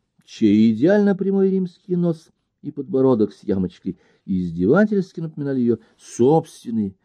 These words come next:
драгоценные, лелеемые с помощью эксклюзивной косметики и плацентарных кремов черты лица.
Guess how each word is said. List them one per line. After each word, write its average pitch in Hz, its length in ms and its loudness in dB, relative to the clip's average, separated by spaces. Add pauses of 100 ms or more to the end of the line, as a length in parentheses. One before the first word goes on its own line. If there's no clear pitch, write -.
(120)
драгоценные, 107 1080 0 (240)
лелеемые 107 680 4
с 113 60 -14
помощью 113 480 0 (160)
эксклюзивной 113 840 0
косметики 107 840 -2 (420)
и 90 160 -4
плацентарных 110 960 0
кремов 113 360 -2
черты 95 300 -12
лица. 123 460 -6